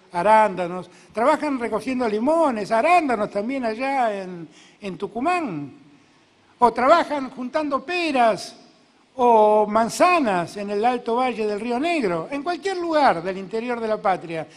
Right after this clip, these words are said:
donde vayan a buscar esas economías regionales que funcionan de este modo, necesitaban resolver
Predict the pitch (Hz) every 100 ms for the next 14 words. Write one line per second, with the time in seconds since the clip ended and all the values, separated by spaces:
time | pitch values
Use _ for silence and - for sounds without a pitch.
0 | - 233 254 254 294 262 226 214 208 196
1 | 175 165 170 - _ _ _ _ 370 349
2 | 269 247 233 214 214 226 220 196 160 202
3 | 202 185 185 196 220 208 302 311 247 185
4 | 180 - 151 151 151 170 214 - _ _
5 | _ _ _ _ _ 196 202 214 208 -
6 | 285 285 233 190 - 180 185 254 262